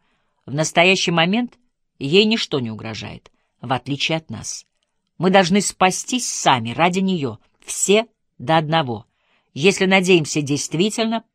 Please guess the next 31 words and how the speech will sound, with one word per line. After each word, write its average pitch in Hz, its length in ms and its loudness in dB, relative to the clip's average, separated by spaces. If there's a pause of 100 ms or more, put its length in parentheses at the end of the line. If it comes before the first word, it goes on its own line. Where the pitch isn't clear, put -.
помочь 151 440 0
Софии. 98 600 -10 (640)
Кара 160 240 2
внимательно 190 460 -2
слушала 117 420 -12
его. - 240 -20 (480)
Привыкшая 180 500 0
принимать 175 420 -4
ответственные 170 520 -2
решения, 175 440 0
управляя 160 460 0
крупными 165 400 -6
компаниями, 147 600 -4
она 147 180 -4
не 170 120 -4
медлила 170 340 -4
с - 120 -8
ответом 175 400 -8
ни 180 100 -4
минуты. 180 400 -8 (520)
«Убери 143 340 2
свой 170 240 2
чёртов - 460 0
пугач, 180 400 0
Индиана!» 139 500 0 (920)
Нетерпящим 175 720 -2
возражений 175 480 -2
тоном 127 320 -4
произнесла 131 540 -8
Кара, 131 260 -8
обернувшись 123 640 -12